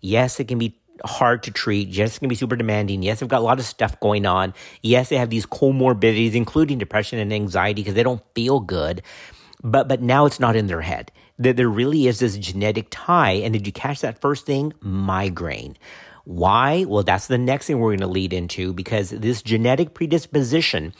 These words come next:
of migraine to other inflammatory conditions has to do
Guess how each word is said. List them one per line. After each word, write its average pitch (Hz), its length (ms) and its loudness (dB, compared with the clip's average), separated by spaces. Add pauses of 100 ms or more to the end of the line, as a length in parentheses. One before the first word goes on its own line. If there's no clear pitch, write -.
(240)
of 107 120 -2
migraine 135 460 2
to - 180 -2
other 131 180 2
inflammatory 139 640 0
conditions 117 520 0
has 165 420 -4
to 160 160 -4
do 113 580 0